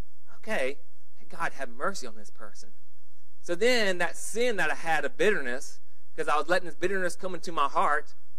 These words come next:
I kept being like, "Okay, I, I'm really not happy with this person," changed to be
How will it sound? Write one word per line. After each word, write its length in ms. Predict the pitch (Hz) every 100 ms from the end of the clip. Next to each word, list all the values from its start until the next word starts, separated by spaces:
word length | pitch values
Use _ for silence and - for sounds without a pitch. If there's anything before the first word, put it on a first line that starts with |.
| -
I 60 | 127
kept 260 | - 185 170
being 220 | 185 170
like, 220 | 160 156
"Okay, 280 | 151 214 196
I, 220 | 170 160 147
I'm 160 | 135
really 220 | 190 202
not 220 | 170 175 -
happy 220 | 208 175
with 140 | 143
this 140 | 127 -
person," 460 | 123 117 139 135 - - - - -
changed 600 | - 185 226 165 135 127
to 60 | -
be 340 | 131 123 123